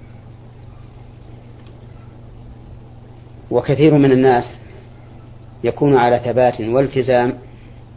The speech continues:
فإذا قيض له شيطان من شياطين الإنس ممن يضلونه عن سبيل الله، فإنه ربما يتأثر به، والمعصوم من عصمه الله. نعم.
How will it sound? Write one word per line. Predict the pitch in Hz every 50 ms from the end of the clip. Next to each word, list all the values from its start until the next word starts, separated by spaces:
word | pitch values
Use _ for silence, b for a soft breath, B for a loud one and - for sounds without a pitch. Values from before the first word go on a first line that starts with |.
| - - - - - - - - - - - - - - - -
فإذا | - 143 147 143 135 143 135
قيض | 127 - 151 147 135 135 127 127
له | 123 123 117 113 120 110
شيطان | - - 117 117 - 135 135 127 123 117 117 113
من | 113
شياطين | 110 - 120 113 110 110 120 120 120
الإنس | 120 117 120 123 123 113 110 - - - - - - - - - - - - - - - - - - - - - - - - - - - - - - - - - - - - - - - 127
ممن | 131 135 131 127 123
يضلونه | 123 123 117 117 117 117 127 131 127 117 110 117 117
عن | 120 120
سبيل | - - 117 117 117 110
الله، | 110 113 127 123 127 123 - - - - - - - - - - - - - - - - - - - - - - - - -
فإنه | 127 123 131 123 123 123 110 120 120 117 117
ربما | 123 110 117 120 120 123 123 120
يتأثر | 117 113 - 117 110 113 - - 120 120
به، | 117 120 120 - - - - - - - - - - - - - - - - - - - - - - - -
والمعصوم | 120 123 120 123 120 107 104 - 131 123 120 117 117 120 120
من | 110 110 110
عصمه | 110 127 - 123 117 110 107
الله. | 110 101 104 101 - - - - - - - - - - - - - - - - - - - - - - -
نعم. | 113 98 -